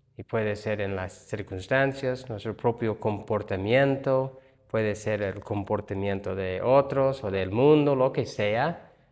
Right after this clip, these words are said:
ah, no vamos a estar animados. Pero es cuando, ah, vemos a Dios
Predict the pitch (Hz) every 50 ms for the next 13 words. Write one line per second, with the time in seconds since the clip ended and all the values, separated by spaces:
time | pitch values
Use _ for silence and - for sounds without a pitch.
0 | _ _ _ _ _ _ _ _ _ _ _ _ - 110 104 98 98 98 - 98
1 | 107 117 - - 131 139 147 151 143 131 123 117 - 104 - - 113 110 110 107
2 | 110 - - - - 110 107 107 113 123 143 147 123 104 92 87 - - - -
3 | - _ _ _ _ _ _ _ _ _ _ _ _ _ _ _ _ _ _ _
4 | _ _ _ _ _ _ _ _ _ _ _ _ _ _ _ _ _ _ _ _
5 | _ _ _ _ _ _ - 104 101 101 110 123 120 - - 123 113 107 107 104
6 | 107 110 123 139 143 - - - - _ _ - 101 98 95 - - 87 98 110
7 | 117 117 123 127 127 135 139 - - - - - - - _ _ _ _ _ _
8 | - 95 95 95 98 120 156 196 196 - - - - -